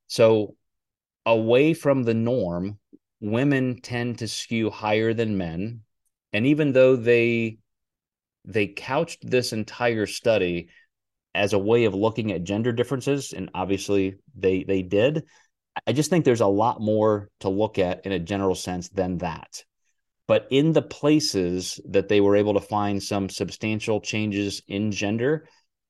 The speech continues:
women clearly eat more sugar than men. And from my practice, I think that's pretty true. Um, uh, where was the saturated fat?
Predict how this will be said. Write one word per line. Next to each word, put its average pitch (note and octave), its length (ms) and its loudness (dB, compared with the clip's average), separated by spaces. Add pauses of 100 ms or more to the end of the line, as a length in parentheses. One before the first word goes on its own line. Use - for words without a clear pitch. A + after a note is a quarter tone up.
(100)
women A#2 460 0
clearly A#2 760 0
eat A2+ 400 -4
more G#2+ 440 0
sugar A#2 520 -2
than C3 300 -4
men. B2 360 -4 (400)
And F#2+ 260 -4
from F#2+ 220 -2
my G#2 600 -2 (800)
practice, G2+ 580 -4
I E2+ 100 -6
think F2 280 -6 (160)
that's E2+ 240 -8
pretty F#2 220 -4
true. G2+ 440 -2 (560)
Um, F#2 500 -4 (640)
uh, F#2+ 340 -6
where G#2+ 180 -2
was G#2+ 200 -8
the F2+ 200 -6
saturated F2 800 -10
fat? - 400 -14